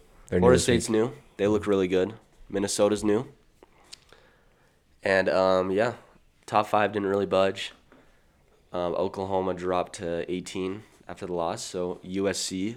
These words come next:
Speaker 2: filled their spot at number six. Kentucky made their way up to number seven. Tennessee, after their big win against Florida, is up to eight. And Oklahoma State is still nine. N C State sneaks their way in the top ten.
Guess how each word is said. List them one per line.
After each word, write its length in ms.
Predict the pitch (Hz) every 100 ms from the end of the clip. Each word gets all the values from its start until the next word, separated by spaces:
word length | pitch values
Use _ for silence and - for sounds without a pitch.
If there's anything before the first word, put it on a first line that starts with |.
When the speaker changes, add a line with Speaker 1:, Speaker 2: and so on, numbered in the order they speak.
| -
Speaker 2:
filled 300 | - 98 92
their 140 | 95
spot 300 | 92 101 92
at 60 | 87
number 200 | 87 87
six. 540 | 85 95 101 104 - - _ _ _ _ _ _ _
Kentucky 640 | - 92 101 95 110 120 131 _ _ _ _
made 200 | 98 95
their 100 | 98
way 160 | 98 92
up 100 | 92
to 60 | 98
number 200 | 87 87
seven. 500 | 82 85 82 87 113 - _ _ _ - -
Tennessee, 440 | - 90 85 - 87
after 180 | 87 90
their 120 | 85
big 200 | 87 85
win 160 | 92
against 260 | 87 87 80
Florida, 460 | - 92 92 98 -
is 180 | 90 87
up 140 | 85
to 100 | - -
eight. 320 | 85 101 - _ _ _ _ _ _ _ _ -
And 160 | 87 -
Oklahoma 380 | 90 95 92 87
State 220 | - 82
is 100 | 78
still 220 | - 85
nine. 340 | 80 82 92 -
N 160 | 87 87
C 160 | 95
State 500 | - - 87 95 - _ _ _ -
sneaks 380 | - 95 87
their 100 | 92
way 140 | 87 85
in 80 | 82
the 80 |
top 300 | 80 92 82 -
ten. 340 | 85 80